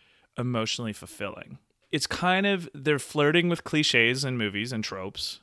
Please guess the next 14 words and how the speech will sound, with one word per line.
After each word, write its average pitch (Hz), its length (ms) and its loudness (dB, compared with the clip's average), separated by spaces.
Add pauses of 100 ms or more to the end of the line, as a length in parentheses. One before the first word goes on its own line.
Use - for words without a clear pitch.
for 113 140 -6
sure. - 420 -4 (840)
But 123 360 4 (140)
the 131 160 -2
sincerity 139 960 2
of 120 480 -6
the 123 160 0
four 131 460 0
boys 117 640 -2
and 120 240 -4
their 107 140 -2
humor 151 600 2
and 123 400 -4
their 110 400 0